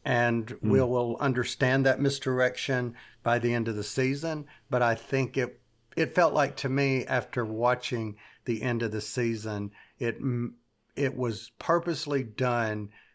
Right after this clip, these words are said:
Speaker 1: to, even though it creates a loophole or a, you know, how do, how does this retcon now? But it made us not see what was coming, perhaps.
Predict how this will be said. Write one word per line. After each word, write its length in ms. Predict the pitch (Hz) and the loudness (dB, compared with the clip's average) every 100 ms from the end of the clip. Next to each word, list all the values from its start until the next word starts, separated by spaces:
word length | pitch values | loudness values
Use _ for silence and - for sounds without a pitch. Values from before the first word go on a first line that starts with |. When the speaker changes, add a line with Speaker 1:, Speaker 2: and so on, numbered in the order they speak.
| _ _ _ - | _ _ _ -10
Speaker 1:
to, 680 | - 135 127 123 120 113 113 _ - | -2 2 4 2 0 -4 -6 _ -2
even 180 | 156 151 | 2 4
though 140 | 143 | 4
it 120 | 139 135 | 4 2
creates 720 | - 139 131 131 - - - 135 | 2 4 6 2 -2 -14 -10 -2
a 160 | 127 | 0
loophole 960 | 120 120 165 226 - 131 104 85 98 - _ - | 2 2 2 2 0 0 0 -4 -12 -16 _ -2
or 280 | 120 113 110 | 2 4 2
a, 300 | 107 107 104 - _ _ - | 0 -4 -8 -20 _ _ -4
you 120 | 127 | 0
know, 260 | 110 107 104 | 0 0 -2
how 140 | 107 131 | 0 2
do, 180 | 135 135 | 4 0
how 220 | 117 131 | 2 2
does 280 | 131 113 104 | 2 -2 -2
this 560 | 131 120 - - - _ _ - | 0 0 -6 -16 -20 _ _ -2
retcon 600 | 139 135 - 127 120 110 | 0 0 0 0 0 0
now? 500 | 120 147 123 92 92 _ | 0 2 2 -2 -8 _
But 440 | 135 123 113 - _ _ - | 2 4 4 0 _ _ -2
it 220 | 147 143 | -2 0
made 460 | 139 139 143 135 - | 2 4 4 4 2
us 320 | 135 127 - | 0 0 -2
not 720 | 131 127 127 127 123 117 - - _ _ _ _ | -2 -2 -2 0 0 -2 -4 -20 _ _ _ _
see 640 | - - - 147 131 107 104 _ - | -12 -8 2 4 4 2 -8 _ -2
what 160 | 127 117 | 0 0
was 140 | 113 | -4
coming, 460 | - 131 90 90 85 | -4 -4 -4 -8 -12
perhaps. 720 | - 104 - 85 - - - | -4 -4 -4 -10 -14 -16 -18